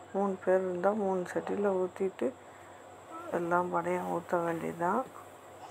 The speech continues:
இந்த மாவு தண்ணியா தான் இருக்கு. இந்த துணியில தான் ஊத்த போறோம். ரேஷன் சேலை தான் இது. ரேஷன் சேலை, வேட்டி எதுவும் எல்லாமே இதுக்கு யூஸ் ஆகும். இது மொத நாள்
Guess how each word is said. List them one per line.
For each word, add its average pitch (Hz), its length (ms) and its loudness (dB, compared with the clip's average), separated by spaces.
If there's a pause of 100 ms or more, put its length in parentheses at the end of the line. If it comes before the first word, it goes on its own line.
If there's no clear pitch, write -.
(720)
இந்த 175 200 -2
மாவு 180 220 4 (120)
தண்ணியா 180 340 0 (100)
தான் 190 100 4
இருக்கு. 180 220 -2
இந்த 180 120 -2 (120)
துணியில 180 340 0 (120)
தான் 190 180 2
ஊத்த 180 220 0 (100)
போறோம். - 340 2 (680)
ரேஷன் 185 440 4 (120)
சேலை 170 280 2 (160)
தான் 170 240 4
இது. 160 220 0 (680)
ரேஷன் 180 520 -2
சேலை, 180 300 2 (140)
வேட்டி 175 320 -4 (140)
எதுவும் 175 320 0
எல்லாமே 180 420 2
இதுக்கு 170 280 -6
யூஸ் 180 200 -6 (120)
ஆகும். 175 320 0
இது 190 100 -2 (100)
மொத 175 320 2
நாள் 180 240 4